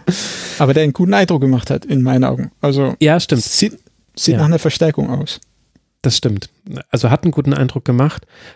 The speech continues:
Speaker 2: aber ich hatte auch das Gefühl, dass, also diese, diese Aufteilung mit Grilic, Geiger, Rudi gegen den Ball, easy peasy,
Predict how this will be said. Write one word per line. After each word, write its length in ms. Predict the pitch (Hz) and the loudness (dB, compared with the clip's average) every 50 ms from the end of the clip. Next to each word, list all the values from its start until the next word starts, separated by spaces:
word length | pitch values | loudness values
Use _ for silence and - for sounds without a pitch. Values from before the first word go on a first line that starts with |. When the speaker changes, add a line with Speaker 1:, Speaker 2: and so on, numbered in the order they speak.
| _ _ | _ _
Speaker 2:
aber 360 | - 131 117 131 127 127 127 | -6 -2 0 2 2 0 -2
ich 200 | - - 123 - | -4 -10 -2 -2
hatte 160 | - 131 147 135 | 0 0 0 -2
auch 120 | 135 - | -4 -2
das 200 | - 147 123 - | -2 -2 -2 -2
Gefühl, 420 | - 117 - - 135 120 117 117 | -4 -8 -6 -2 0 0 0 0
dass, 200 | 113 117 107 - | 0 -2 -4 -4
also 300 | - - 127 117 135 143 139 139 - _ | -6 -6 -2 0 0 0 0 -4 -8 _
diese, 300 | - 131 120 156 143 - _ _ _ _ _ | -4 -4 -4 -4 -10 -14 _ _ _ _ _
diese 240 | - 135 127 143 135 | -2 0 0 0 2
Aufteilung 760 | 143 165 185 - - - 143 151 156 156 156 147 147 147 143 | 2 0 0 0 0 0 2 2 2 2 2 0 0 0 0
mit 220 | 139 135 - - - 135 139 - | 0 -2 -4 -8 -12 -12 -12 -12
Grilic, 460 | - - 160 165 170 165 160 - - | -2 0 2 2 2 0 -2 -4 -4
Geiger, 360 | - 131 135 147 143 151 139 131 | -2 0 0 2 2 2 0 0
Rudi 560 | 120 123 139 160 151 - 156 151 151 156 - _ _ _ _ _ _ _ _ _ _ | 0 0 -2 -4 -2 -2 -2 0 0 -2 -4 _ _ _ _ _ _ _ _ _ _
gegen 240 | - 143 151 170 175 | -2 0 2 4 4
den 160 | 156 147 139 | 4 4 4
Ball, 380 | 143 135 139 147 151 151 147 139 - - - - _ _ _ _ _ | 4 4 4 4 4 4 2 0 -4 -10 -20 -20 _ _ _ _ _
easy 300 | - 160 160 156 170 160 | -2 -2 0 0 0 -2
peasy, 480 | 139 - 170 175 170 180 196 196 208 202 | 0 0 0 0 2 2 2 2 0 0